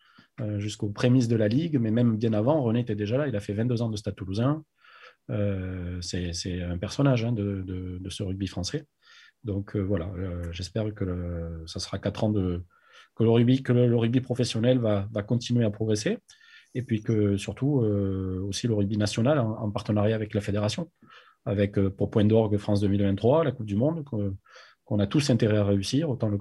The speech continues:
la fédération que les clubs, parce que la, l'équipe nationale reste notre locomotive. Et puis, euh, pour les clubs, euh, profiter de cette augmentation de droits télé pour, euh, continuer dans le chemin qui a été pris, euh, de,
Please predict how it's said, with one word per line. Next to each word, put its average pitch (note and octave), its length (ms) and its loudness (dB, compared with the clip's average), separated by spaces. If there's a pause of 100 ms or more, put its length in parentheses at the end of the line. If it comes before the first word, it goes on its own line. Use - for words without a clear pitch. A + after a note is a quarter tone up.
la G#2 80 0
fédération G#2 480 -2
que G#2 100 -4
les F#2+ 120 -2
clubs, D#3 240 2
parce - 160 -12
que - 80 -2
la, G2+ 260 0 (140)
l'équipe A2 240 0
nationale G#2+ 380 0
reste G2 240 -2
notre F#2+ 260 -2
locomotive. G2+ 560 2 (720)
Et A2+ 240 4
puis, G#2+ 340 2
euh, F#2 480 0
pour G#2 140 -2
les F2 100 0
clubs, A#2+ 320 2
euh, G#2 200 2
profiter G#2+ 420 -2
de G#2+ 80 -4
cette G#2+ 140 -6
augmentation G2+ 440 -2
de G#2 80 0
droits G2+ 200 2
télé A#2 300 0
pour, G#2+ 280 0
euh, G2 260 0
continuer G#2+ 560 2
dans G2+ 160 2
le G2+ 100 0
chemin G#2+ 340 0
qui G#2 100 -4
a G2+ 40 -2
été G2+ 120 -2
pris, A2 340 -2
euh, F#2+ 100 0
de, G2 140 -4